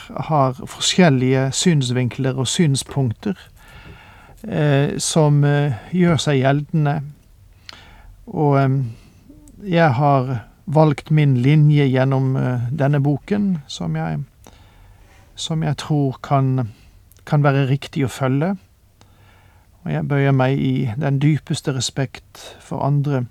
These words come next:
som er av en annen mening. Men det vi har for oss her, er i alle fall en mektig bok som forteller at vi behøver ikke beve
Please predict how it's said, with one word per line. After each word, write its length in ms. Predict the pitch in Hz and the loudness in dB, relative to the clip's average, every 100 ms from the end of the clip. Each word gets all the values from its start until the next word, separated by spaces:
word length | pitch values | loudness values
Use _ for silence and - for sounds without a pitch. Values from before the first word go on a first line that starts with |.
| - - - - - | -12 -20 -20 -20 -18
som 280 | - 139 - | -8 -6 -4
er 140 | 135 | -4
av 160 | 123 123 | -4 -4
en 120 | 127 | -4
annen 320 | 120 110 117 | -4 -4 -4
mening. 400 | 120 120 117 - - - _ - _ _ _ _ _ - | -6 -6 -8 -10 -14 -20 _ -20 _ _ _ _ _ -12
Men 180 | 135 123 | -8 0
det 140 | 139 | 2
vi 80 | 160 | 2
har 120 | 147 | 0
for 360 | - - 170 135 | -2 0 0 0
oss 160 | 135 | -2
her, 400 | 139 131 117 - - - - - | 0 -2 -2 -10 -20 -20 -20 -10
er 140 | 151 147 | -4 0
i 80 | |
alle 200 | 151 156 | 2 2
fall 240 | 147 156 - | 2 -2 -2
en 260 | 156 143 - | -2 -2 0
mektig 600 | 139 147 170 - - 180 | 2 4 4 0 -6 -4
bok 440 | 139 123 - _ - - _ _ _ _ _ _ _ - | -2 -6 -8 _ -20 -20 _ _ _ _ _ _ _ -16
som 200 | - 147 | -8 -6
forteller 680 | 123 139 - 170 139 127 135 - _ _ - _ - - | -6 -10 0 2 2 2 -2 -6 _ _ -20 _ -20 -8
at 200 | 135 - | -6 -2
vi 60 | |
behøver 800 | 139 139 - 175 165 135 139 131 - | -2 -2 0 4 4 2 -2 -6 -6
ikke 560 | 170 147 _ - 143 135 - | -6 -6 _ -8 -6 -6 -8
beve 720 | 139 127 139 151 156 139 123 | 2 4 4 4 2 0 -4